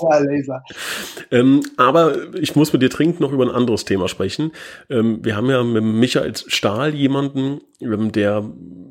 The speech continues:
Speaker 2: sehr medienpräsent ist, ähm, den die Leute kennen, der überregional bekannt ist. Ich würd mal sagen, äh, dann kommt noch Arnold Chaka, dann bist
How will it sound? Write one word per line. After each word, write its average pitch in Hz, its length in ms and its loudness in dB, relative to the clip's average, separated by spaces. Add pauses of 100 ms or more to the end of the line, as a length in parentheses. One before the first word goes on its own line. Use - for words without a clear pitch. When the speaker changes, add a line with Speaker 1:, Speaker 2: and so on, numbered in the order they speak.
Speaker 2:
sehr 110 280 2
medienpräsent 113 840 2
ist, 113 360 -4
ähm, 104 400 -6
den 101 120 -4
die 101 60 -2
Leute 107 280 -2
kennen, 113 400 0
der 101 180 -2
überregional 107 640 -2
bekannt 107 340 -4
ist. 139 220 -6 (320)
Ich 110 140 -2
würd - 100 -4
mal 120 140 4
sagen, 117 560 2
äh, 110 320 0
dann 110 160 -2
kommt 131 140 -4
noch 113 120 -2
Arnold 117 260 2
Chaka, 120 280 -2
dann 123 260 0
bist 123 240 -8